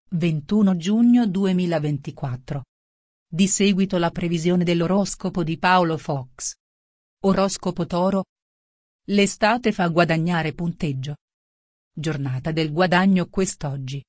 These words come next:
da intendersi in senso pecuniario, con il Sole e Giove nel settore numero due,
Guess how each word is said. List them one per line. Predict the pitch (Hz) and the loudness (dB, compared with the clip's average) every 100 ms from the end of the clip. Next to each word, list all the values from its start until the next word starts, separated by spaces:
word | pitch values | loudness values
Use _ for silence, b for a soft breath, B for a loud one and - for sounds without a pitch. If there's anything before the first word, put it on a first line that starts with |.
| _ | _
da | 170 180 | 0 2
intendersi | 180 190 196 190 220 220 220 - | 2 0 2 4 4 4 0 -4
in | 165 | -4
senso | - 180 185 170 | -2 -2 -2 -2
pecuniario, | 170 190 208 196 160 147 151 156 _ _ | -2 0 4 4 4 2 0 -4 _ _
con | 220 202 | 2 4
il | 196 | 4
Sole | - 196 202 190 | 0 0 0 0
e | 160 | -2
Giove | 160 190 214 170 | 2 4 4 0
nel | 165 | -2
settore | - 214 208 226 233 214 | -4 -6 -2 0 2 2
numero | 196 190 190 180 | 4 4 2 0
due, | 147 135 139 | -4 -4 -6